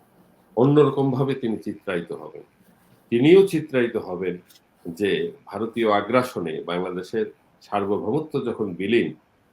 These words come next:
তখন তিনি কথা বলতে কুণ্ঠাবোধ করেছেন বা তিনি সরাসরি জনগণকে বিপ্লবের ডাক দেননি।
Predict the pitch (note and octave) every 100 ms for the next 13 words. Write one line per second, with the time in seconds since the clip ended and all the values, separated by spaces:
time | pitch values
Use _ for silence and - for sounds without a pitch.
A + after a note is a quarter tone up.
0 | _ F2 F2+ G#2+ G2+ G2+ F#2 F2+ F2 G2
1 | F#2 F2+ F2+ E2+ - _ - B2 C3 G#2
2 | E2 - - D#2 - B2 F3 _ _ _
3 | _ - F2 D2+ D2+ - _ _ _ F#2
4 | E2+ A2 - _ _ - B2+ C#3+ E3 -
5 | A2+ B2+ - _ _ - F#2+ F#2+ F#2+ G#2
6 | G#2 B2+ C#3 - _ _ - A2 G#2 F2
7 | D#2+ D2 D2+ C#2+ - D2+ D2 -